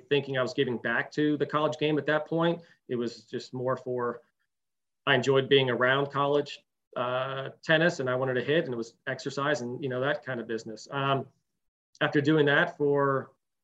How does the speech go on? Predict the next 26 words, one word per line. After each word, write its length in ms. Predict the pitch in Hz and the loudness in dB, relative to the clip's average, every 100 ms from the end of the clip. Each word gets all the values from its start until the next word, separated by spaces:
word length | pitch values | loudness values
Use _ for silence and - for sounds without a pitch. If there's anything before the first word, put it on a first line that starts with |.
| _ _ 131 | _ _ -4
a, 300 | 123 123 - | -4 -4 -4
a 60 | 131 | -4
year, 300 | 135 151 151 | 2 4 4
occasionally 380 | 139 143 139 131 | 2 -2 -2 -2
showing 380 | 147 135 135 | 0 0 0
up, 280 | 139 156 - | -2 -4 -6
um, 440 | 127 135 123 117 110 _ _ _ - | -12 -10 -12 -12 -18 _ _ _ -12
their 240 | 120 127 127 | -6 -4 -4
assistant 540 | - 147 143 147 127 | 0 0 0 -2 -2
left 460 | 123 131 143 - - | -2 -2 -4 -8 -18
mid-season 680 | 131 131 131 - 143 143 156 | -8 -6 -6 -4 -2 -2 -2
in 320 | 123 113 107 110 | -2 -4 -8 -10
December. 540 | 117 143 143 151 175 | -8 -4 -2 0 0
So 400 | 170 127 120 113 | -2 -6 -6 -8
when 160 | 117 110 | -10 -8
January 540 | 131 135 139 143 139 | -4 0 2 2 2
was 160 | 135 139 | 0 0
rolling 200 | 143 135 | -2 0
around, 400 | 127 143 160 151 | 0 0 0 0
they 300 | 120 123 120 127 | -4 -6 -8 -8
were 140 | 123 | -8
needing 420 | 127 135 131 127 | -4 -4 -4 -4
a, 80 | 127 | -6
an 160 | 131 120 | -6 -6
assistant. 560 | - 160 185 190 185 | -4 -4 0 -2 -2
And, 340 | 131 123 117 | -8 -10 -12